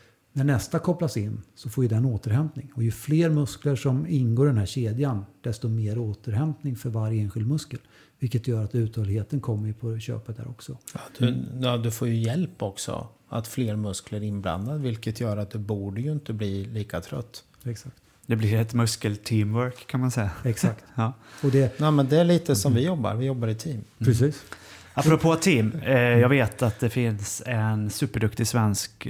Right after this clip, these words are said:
Speaker 3: hockeyspelerska
Speaker 1: Mm.
Speaker 3: som också coachar, eh, ungdomslag i hockey, tror jag, och som
Speaker 1: Mm.
Speaker 3: använder sig av sup,
Speaker 1: Mm.
Speaker 3: eh, i
Speaker 2: Hon
Speaker 3: hockeyträning.
Speaker 2: är faktiskt, eh, lagkapten i Damkronorna, va?
Speaker 1: Ja, i Linköping i alla fall.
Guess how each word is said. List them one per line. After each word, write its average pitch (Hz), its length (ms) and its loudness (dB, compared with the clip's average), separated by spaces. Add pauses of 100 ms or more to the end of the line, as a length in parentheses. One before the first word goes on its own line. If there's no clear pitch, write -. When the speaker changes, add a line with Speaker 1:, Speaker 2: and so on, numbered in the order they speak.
Speaker 3:
hockeyspelerska 104 1040 0 (360)
Speaker 1:
Mm. 123 200 4
Speaker 3:
som 117 460 4
också 101 560 0
coachar, 127 460 0 (680)
eh, - 60 -4 (120)
ungdomslag 131 580 2
i - 20 4
hockey, 139 260 2
tror 113 180 2
jag, - 140 0
och 131 200 2
som 131 120 4
Speaker 1:
Mm. 143 80 6
Speaker 3:
använder 120 240 4
sig 113 120 0
av 107 80 0
sup, - 420 -6 (360)
Speaker 1:
Mm. 113 140 6
Speaker 3:
eh, 107 340 4
i 110 240 2
Speaker 2:
Hon 143 140 -2
Speaker 3:
hockeyträning. 113 600 0
Speaker 2:
är 147 40 -2
faktiskt, 117 680 -2
eh, 104 280 -2
lagkapten 123 760 -2
i 147 60 -2
Damkronorna, 123 640 -4
va? 107 160 -8 (1160)
Speaker 1:
Ja, 143 520 -2
i 170 180 4
Linköping 170 720 0
i 170 80 -2
alla 156 140 -2
fall. 92 280 -4